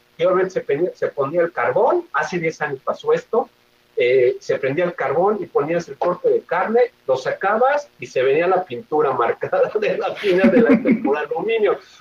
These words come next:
Pero gracias a ese tipo de experiencias, Benjamín, por ejemplo, hoy no hubiera sido,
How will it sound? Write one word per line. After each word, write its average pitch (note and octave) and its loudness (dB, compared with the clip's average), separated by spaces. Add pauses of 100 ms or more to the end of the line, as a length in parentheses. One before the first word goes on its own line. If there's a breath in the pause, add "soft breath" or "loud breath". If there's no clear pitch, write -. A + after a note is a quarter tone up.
(120)
Pero E3+ 4
gracias - -4
a - 2
ese G#3+ 2
tipo G#3 -6
de D#3+ 2
experiencias, D#3 -2
Benjamín, - -6 (460)
por - 2
ejemplo, D#3 0
hoy D#3+ 2
no D#3+ 0
hubiera D#3+ 0
sido, C#3 -2